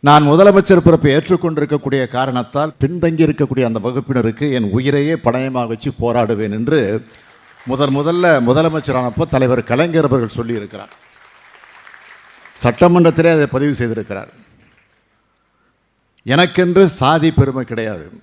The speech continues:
மிக மிக பிற்படுத்தப்பட்ட சமுதாயத்தை சார்ந்தவன். எனக்கென்று குடும்ப பாரம்பரியம் கிடையாது. ராவ் பகதூர், திவான் பகதூர் குடும்பத்தை சார்ந்தவர் என்று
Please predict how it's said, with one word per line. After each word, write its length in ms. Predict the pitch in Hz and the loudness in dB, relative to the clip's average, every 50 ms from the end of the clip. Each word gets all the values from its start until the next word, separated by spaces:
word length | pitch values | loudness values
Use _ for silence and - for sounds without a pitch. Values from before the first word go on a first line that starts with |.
| _ _ 254 _ _ _ _ _ _ _ _ _ _ _ _ _ _ _ _ _ _ _ _ _ _ _ _ _ _ - | _ _ _ _ _ _ _ _ _ _ _ _ _ _ _ _ _ _ _ _ _ _ _ _ _ _ _ _ _ 0
மிக 300 | 127 147 160 175 190 185 170 170 | 2 4 6 6 6 6 4 2
மிக 140 | 165 156 165 180 175 180 185 180 - - - _ - | 0 0 2 2 2 2 0 -2 -4 -10 -16 _ -2
பிற்படுத்தப்பட்ட 720 | - 147 156 - 175 165 165 165 - 156 - - 113 - 143 - - | -2 -2 0 0 0 0 0 0 -2 -4 -2 -4 -4 -4 -6 -8 -6
சமுதாயத்தை 460 | 120 131 139 156 147 135 139 143 123 | -6 -2 0 0 0 0 0 -4 -6
சார்ந்தவன். 520 | - - 113 110 113 110 101 87 87 80 - - _ _ _ _ _ _ _ _ _ _ _ _ _ _ _ _ _ _ _ _ _ _ _ _ _ _ _ - | -4 -6 -8 -6 -6 -8 -10 -10 -12 -16 -18 -20 _ _ _ _ _ _ _ _ _ _ _ _ _ _ _ _ _ _ _ _ _ _ _ _ _ _ _ -4
எனக்கென்று 500 | 127 143 165 170 165 170 170 165 165 185 185 - - | 0 2 2 2 2 2 2 2 2 2 0 0 0
குடும்ப 280 | 156 156 180 175 190 - - 131 | 0 0 0 0 0 0 2 2
பாரம்பரியம் 520 | 135 147 151 147 135 135 131 123 117 113 107 | 2 4 4 2 2 2 0 0 -2 -2 -4
கிடையாது. 360 | 104 104 95 95 92 - - - _ _ _ _ _ _ _ _ _ _ _ _ _ _ _ _ _ _ _ _ _ _ _ _ _ _ _ _ | -6 -6 -6 -8 -10 -14 -18 -20 _ _ _ _ _ _ _ _ _ _ _ _ _ _ _ _ _ _ _ _ _ _ _ _ _ _ _ _
ராவ் 300 | - 113 135 156 165 147 | 0 2 4 4 4 4
பகதூர், 460 | 147 151 123 139 139 135 139 131 120 107 | 4 4 4 2 2 2 2 0 0 -2
திவான் 300 | 123 123 147 156 160 160 | -2 0 0 0 0 0
பகதூர் 340 | 156 147 139 143 135 127 - | -2 -2 -2 -2 -4 -4 -6
குடும்பத்தை 380 | 131 135 143 143 139 117 - 131 110 | -6 -4 -2 -2 -2 -2 -2 -4 -4
சார்ந்தவர் 460 | - - 123 135 139 147 139 135 127 | -2 -4 -2 -2 -2 -2 -2 -2 -2
என்று 120 | 131 123 | -2 -4